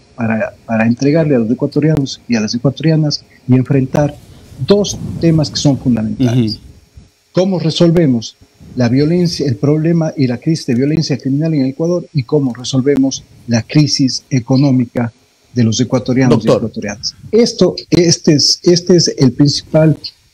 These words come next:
Speaker 1: punto, en realidad, por el que estoy animado a comprometerme nuevamente con el Ecuador en esta eventual candidatura
Speaker 2: Ok.
Speaker 1: a la presidencia de la República.
Speaker 2: Ok, doctor, a ver, usted habla de dos puntos. Ya vamos a hablar del,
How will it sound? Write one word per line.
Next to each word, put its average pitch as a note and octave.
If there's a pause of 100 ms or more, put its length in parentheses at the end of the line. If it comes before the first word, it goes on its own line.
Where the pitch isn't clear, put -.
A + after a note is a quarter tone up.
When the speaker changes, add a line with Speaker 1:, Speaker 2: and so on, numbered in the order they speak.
Speaker 1:
punto, D3
en A2
realidad, C3+ (360)
por A#2+
el A2
que -
estoy D3
animado C#3
a A#2+
comprometerme C3 (300)
nuevamente B2+ (320)
con A#2
el A#2
Ecuador B2+ (140)
en A#2+
esta A#2+ (680)
eventual B2
candidatura B2
Speaker 2:
Ok. A#2
Speaker 1:
a -
la G#2
presidencia A#2
de A2
la G#2+
República. G#2+
Speaker 2:
Ok, C3
doctor, C3+
a B2+
ver, A#2+
usted E3
habla D#3
de D3+
dos D3
puntos. A#2+
Ya C#3+
vamos D#3+
a -
hablar F3 (500)
del, D#3